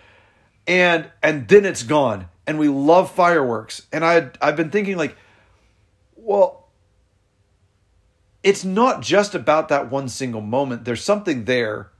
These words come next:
with fireworks that,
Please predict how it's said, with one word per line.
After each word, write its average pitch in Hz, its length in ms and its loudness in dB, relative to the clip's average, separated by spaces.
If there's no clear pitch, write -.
with 117 220 -10
fireworks 127 760 -2
that, 139 220 -2